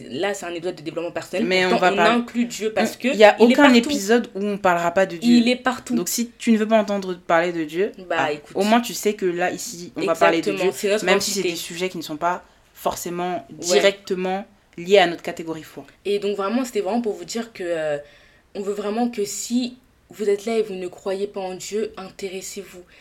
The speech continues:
Speaker 1: Parce que vous, vous allez voir qu'à partir du moment où vous allez commencer à faire cette démarche, votre vie, vraiment, elle va changer.
Speaker 2: Drastiquement.
Speaker 1: Drastiquement, vraiment.
Speaker 2: Moi, personnellement, je vais vous donner un petit témoignage. Mais tu sais que là,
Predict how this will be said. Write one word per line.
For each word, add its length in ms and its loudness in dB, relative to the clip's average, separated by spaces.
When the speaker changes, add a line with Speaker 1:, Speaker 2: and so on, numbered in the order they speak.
Speaker 1:
Parce 260 -2
que 80 -10
vous, 240 -8
vous 220 -4
allez 240 0
voir 340 -4
qu'à 120 -4
partir 440 -6
du 140 -10
moment 300 -2
où 60 -10
vous 120 -6
allez 180 -2
commencer 300 -6
à 40 -6
faire 120 -10
cette 180 -14
démarche, 440 -6
votre 380 -4
vie, 300 -2
vraiment, 500 -4
elle 100 -8
va 120 -8
changer. 500 -12
Speaker 2:
Drastiquement. 760 -2
Speaker 1:
Drastiquement, 760 -4
vraiment. 240 -2
Speaker 2:
Moi, 160 8
personnellement, 560 0
je 60 0
vais 60 -4
vous 60 -8
donner 280 0
un 120 0
petit 220 -8
témoignage. 380 -4
Mais 60 -6
tu 60 -8
sais 60 -2
que 80 -4
là, 320 -2